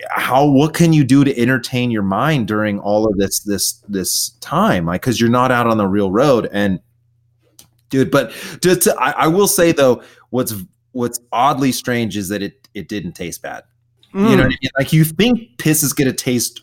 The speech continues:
Speaker 1: terrible.
Speaker 2: <laughs> One would
Speaker 1: Uh,
Speaker 2: suspect, yeah.
Speaker 1: Yeah,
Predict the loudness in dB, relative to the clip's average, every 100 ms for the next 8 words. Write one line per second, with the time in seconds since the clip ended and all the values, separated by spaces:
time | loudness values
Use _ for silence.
0 | -6 -4 -2 0 0 2 2 0 -6 -6
1 | -2 0 2 4 4 2 0 -4 -4 -2
2 | -2 -2 -2 -2 0 -4 -6 -2 -2